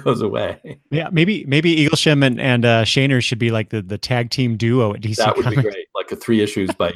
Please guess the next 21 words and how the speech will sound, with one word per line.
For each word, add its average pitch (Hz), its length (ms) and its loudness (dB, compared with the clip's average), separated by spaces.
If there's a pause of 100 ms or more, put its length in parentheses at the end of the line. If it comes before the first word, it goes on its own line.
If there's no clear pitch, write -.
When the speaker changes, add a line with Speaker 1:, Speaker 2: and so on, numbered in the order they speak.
Speaker 1:
<laughs> - 100 -20
each. - 340 -16 (800)
So, 127 480 4
um, 107 560 0 (640)
yeah, 160 140 6
so 135 180 4
we 127 120 4
both 160 260 6
love 165 220 0
Hawkman, 107 720 -4
and 117 300 -8
yeah, 147 180 2
there 113 180 -2
should 170 300 0
be 165 160 -4
more 131 400 2
D 117 180 -8
C 117 160 -10
comics 98 380 -8
like 90 160 -8
Hawkman. 50 540 -16